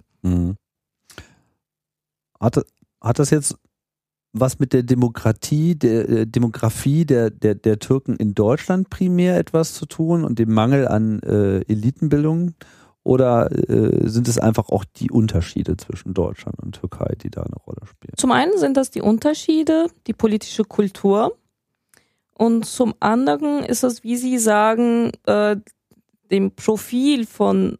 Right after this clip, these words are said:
Speaker 2: der Demografie in Deutschland geschuldet, dass man nicht so eine besondere Verbindung dann hatte. Vielleicht wird es in Zukunft ganz anders sein, dass man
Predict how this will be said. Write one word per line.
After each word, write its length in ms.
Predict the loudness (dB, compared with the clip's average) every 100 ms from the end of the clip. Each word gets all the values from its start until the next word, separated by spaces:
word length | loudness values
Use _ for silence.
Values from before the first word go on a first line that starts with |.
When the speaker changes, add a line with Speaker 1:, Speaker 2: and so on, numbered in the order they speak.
| -2
Speaker 2:
der 100 | -2
Demografie 840 | 2 2 0 0 -4 -2 0 0 0
in 240 | 0 0
Deutschland 580 | 0 0 -2 -2 -2 -2
geschuldet, 800 | -8 -8 -2 -2 0 -2 -2 -4
dass 180 | -4 0
man 220 | 0 2
nicht 180 | 0 -4
so 280 | -4 0 0
eine 320 | 0 0 -2
besondere 880 | -2 -2 0 2 2 2 2 0 -2
Verbindung 760 | -2 -2 2 2 4 0 -2
dann 240 | -2 -2 -2
hatte. 460 | -4 0 -2 -2 _ _ _ -4
Vielleicht 300 | 0 0 0
wird 160 | 0
es 140 | 0 0
in 100 | -4
Zukunft 500 | -2 -4 -2 -2 -2
ganz 200 | -2 -2
anders 460 | 0 0 2 0 0
sein, 320 | 0 2 0
dass 200 | -2 0
man 240 | -2 -2